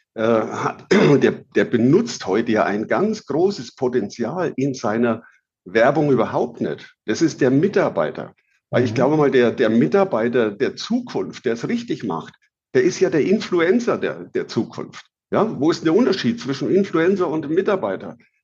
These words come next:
Speaker 1: den man kennt? Nein, ich glaube, es liegt wahnsinnig viel Kraft auch, äh, in, in den, in den Teams drin, die von den Firmeninhabern überhaupt nicht gesehen werden.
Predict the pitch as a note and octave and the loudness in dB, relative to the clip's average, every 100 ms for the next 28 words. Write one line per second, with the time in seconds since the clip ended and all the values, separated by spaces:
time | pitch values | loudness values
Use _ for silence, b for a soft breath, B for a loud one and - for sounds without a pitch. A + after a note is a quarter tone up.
0 | - B2 A#2 A#2 D3 F3 B2+ - _ _ | 2 4 4 2 -2 -2 -4 -8 _ _
1 | _ G2 A#2+ E3 B2 B B B - B2 | _ -2 0 0 -2 B B B -6 -2
2 | - B2 F3+ E3 C3+ A#2+ D3 D#3+ - A#2 | 2 4 4 4 2 2 0 -2 -4 -2
3 | A2 A#2+ G#3 G3 F3 D#3+ C3 - - D#3 | -2 0 -2 0 0 0 -4 -16 -16 -6
4 | D#3 C3 b b _ _ - A#2+ G3 - | -4 -4 b b _ _ -6 -4 -4 -6
5 | - G#2 G#2+ - - A#2 F#2+ - - C#3 | -2 0 0 -4 -2 0 2 0 -2 -2
6 | C3+ A#2 B2+ C3+ B2+ A#2 B2+ B2+ B2 A#2 | -2 0 2 4 2 0 0 2 0 -2
7 | F#3 B3 A#3+ - A#2+ G#2 D3 B B B | -4 -2 -2 -4 -10 -6 -4 B B B
8 | _ D#3 C#3+ D3 C#3 C3+ - - - - | _ -6 0 2 4 2 0 -12 -20 -8
9 | - F#3+ F#3 B2 B2+ B2+ C#3+ C#3+ - - | 2 4 4 2 2 0 0 -2 -4 2
10 | A#3 A3 B2 C#3 C#3+ E3 - - A#2 - | 4 4 2 -2 -2 -4 -6 -10 -12 -8
11 | G#2+ A2+ D#2+ C2+ | -8 -8 -10 -12